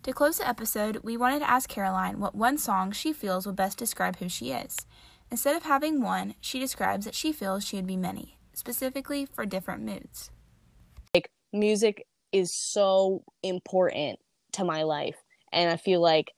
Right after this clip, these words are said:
Speaker 2: for me personally, I would have to be, like, a playlist or, like, an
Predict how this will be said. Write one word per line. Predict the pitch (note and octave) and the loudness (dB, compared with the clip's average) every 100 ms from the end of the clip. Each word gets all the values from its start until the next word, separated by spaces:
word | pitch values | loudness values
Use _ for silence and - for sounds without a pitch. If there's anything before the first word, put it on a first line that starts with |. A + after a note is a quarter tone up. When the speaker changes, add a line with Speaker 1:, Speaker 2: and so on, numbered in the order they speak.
| _ _ | _ _
Speaker 2:
for | - F#3+ | 0 4
me | G3 A3+ A3+ A3+ A3 | 6 6 6 4 2
personally, | G3 G#3 - G3+ G3+ G3+ - _ _ _ _ _ _ _ | 2 0 0 0 0 -2 -8 _ _ _ _ _ _ _
I | F3 F#3+ | 4 6
would | A3 G3+ | 6 2
have | F#3 - | -4 -6
to | F3+ | -2
be, | F#3+ | 2
like, | F3 E3+ F3 | 4 2 0
a | |
playlist | - A3 G#3 F#3 - - - - - | 0 4 6 6 4 0 -6 -6 4
or, | A3 | 8
like, | G#3 F#3+ | 8 8
an | F3 | 4